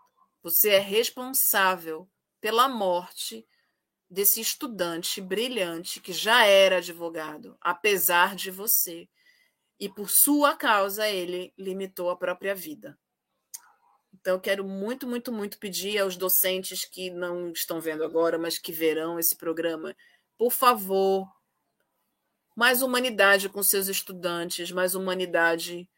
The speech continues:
com os seus orientandos, mais gentileza. Na hora de fazer uma avaliação numa banca, é importante que a gente seja gentil, porque já há um estresse na, na produção desse trabalho. É importante que a gente tenha essa sensibilidade, que a gente se coloque no lugar do outro.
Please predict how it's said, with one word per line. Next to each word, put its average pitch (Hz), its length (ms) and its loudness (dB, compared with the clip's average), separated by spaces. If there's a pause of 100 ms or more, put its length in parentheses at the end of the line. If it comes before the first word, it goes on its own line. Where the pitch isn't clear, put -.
(300)
com 180 60 0
os 180 80 4
seus 180 240 4
orientandos, 170 1200 -2
mais 180 240 0
gentileza. 180 1120 0 (880)
Na 170 80 -2
hora 196 140 6
de 214 100 0
fazer 202 240 4
uma 190 200 4
avaliação 175 720 2
numa 175 180 -2
banca, 175 840 -2
é 170 140 -6
importante 185 560 -4
que 185 80 -2
a 185 40 0
gente 185 180 -4
seja 196 260 0
gentil, 196 640 -2
porque 190 280 -6
já 202 400 2
há 208 180 6
um 240 140 0
estresse 190 420 4
na, 175 320 -2
na 175 100 0
produção 190 520 2
desse 214 240 2
trabalho. 170 580 -2 (380)
É 175 100 2
importante 196 460 -4
que 202 80 0
a - 20 2
gente 190 300 -6
tenha 220 340 0
essa 185 580 2
sensibilidade, 170 1300 0
que 160 80 -12
a 165 40 -6
gente 170 140 -4
se - 80 0
coloque 175 320 -4
no 185 80 -10
lugar 175 300 -2
do 170 160 -6
outro. 160 340 -6